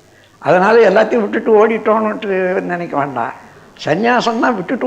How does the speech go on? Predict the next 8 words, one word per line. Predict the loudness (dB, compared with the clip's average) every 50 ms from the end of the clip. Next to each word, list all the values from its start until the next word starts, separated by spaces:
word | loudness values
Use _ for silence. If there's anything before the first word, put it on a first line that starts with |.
| 2
ஓடுறதில்லை, | 4 4 2 0 0 0 0 0 -2 -2 -4 -6 -10 -18 -20 -20 -20 _ _ _
எல்லாவற்றையும் | 0 0 2 2 2 2 4 4 6 6 6 6 4 4 2 0 -2 -4 -4 -4 -4 -2 -2 -2 0
ஒழுங்கா | 2 2 2 0 0 -2 -4 -4 -4 -4 -4 -2
அனுபவிக்கிறது | 0 0 0 0 -2 -2 -2 -4 -4 -4 -4 -6 -6 -6 -6
தான் | -8 -10 -10 -8 -10
சந்நியாசம். | -10 -10 -10 -12 -12 -14 -16 -16 -20 -20 -20 -20 -20 -20 -20 _ _ _ _ _ _ _ _ _ _ _ _ _ _ _ _ _ _ _ _ _ _ _ _ _ _ _ _ _ _
ஏன்னா | -4 -4 -4 -2 -2 -2 -2 0 -2 -2 -4 -6 -8 -14 -20 -20 -20 -20 -20 -20 _ _ _ _ _ _ _ _ _ _ _ -20 -12 -6 -4
சன்னியாசியாக | -4 -4 -2 -2 -2 -2 0 0 0 2 4 4 4 4 4